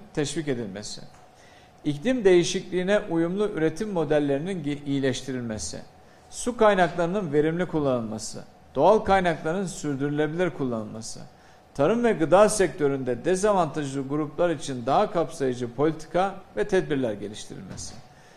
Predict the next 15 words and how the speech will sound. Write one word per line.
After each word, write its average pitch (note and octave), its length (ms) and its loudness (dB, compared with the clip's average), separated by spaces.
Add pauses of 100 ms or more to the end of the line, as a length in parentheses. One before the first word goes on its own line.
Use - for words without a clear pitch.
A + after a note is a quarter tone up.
(220)
kırsal G#3 360 6
hayatın F3 420 6
canlandırılması, D3 1000 -4 (400)
iklim F#3 380 0
değişikliği, F#3+ 760 0 (400)
doğal F#3 360 8
afetler F#3 520 -2
ve D3+ 140 -2
beklenmeyen E3+ 680 -2
krizlere D#3+ 500 0
karşı A#2+ 320 -2 (120)
gıda F3+ 300 4
sistemlerinin A#2+ 840 -4 (120)
dayanıklılığının D#3+ 800 -2 (340)
artırılması. A#2+ 720 -4